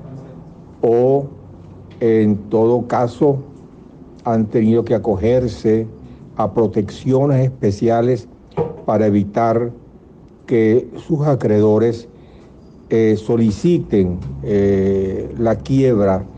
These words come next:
de la empresa. Es difícil la situación realmente. La iata, que agrupa a todas las líneas aéreas, el noventa y ocho por ciento de las líneas aéreas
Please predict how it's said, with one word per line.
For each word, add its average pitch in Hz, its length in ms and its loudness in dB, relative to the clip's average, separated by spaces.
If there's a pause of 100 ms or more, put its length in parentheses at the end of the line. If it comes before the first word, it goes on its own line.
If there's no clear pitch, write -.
(320)
de 101 120 2
la 98 40 4
empresa. 92 560 -2 (1080)
Es 113 220 2
difícil 139 500 2
la 92 80 0
situación 101 580 -2 (500)
realmente. 98 680 2 (420)
La 104 160 0
iata, 131 640 0 (460)
que 107 80 2
agrupa 120 420 2
a 120 60 0
todas 131 180 2
las 123 80 0
líneas 123 340 0
aéreas, 123 440 2
el 101 60 2
noventa 101 280 0
y 110 40 2
ocho 123 200 0
por 117 160 -2
ciento 120 300 -2
de 107 60 2
las 104 80 -2
líneas 110 260 -2
aéreas 113 460 0